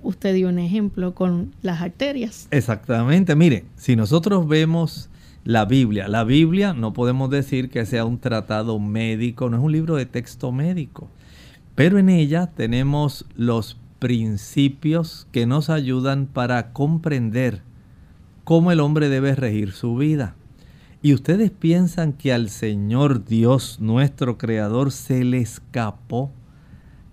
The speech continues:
Speaker 2: qué era lo que le convenía y lo que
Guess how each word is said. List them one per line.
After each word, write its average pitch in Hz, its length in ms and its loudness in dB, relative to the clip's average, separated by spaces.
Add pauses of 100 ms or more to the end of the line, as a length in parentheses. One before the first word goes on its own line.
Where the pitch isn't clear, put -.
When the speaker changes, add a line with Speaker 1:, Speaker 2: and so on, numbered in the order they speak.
(120)
Speaker 2:
qué 151 280 4
era 160 180 2
lo 139 220 0
que 139 160 -2
le 127 220 -2
convenía 123 960 -2
y 139 100 0
lo 120 180 0
que 113 260 -6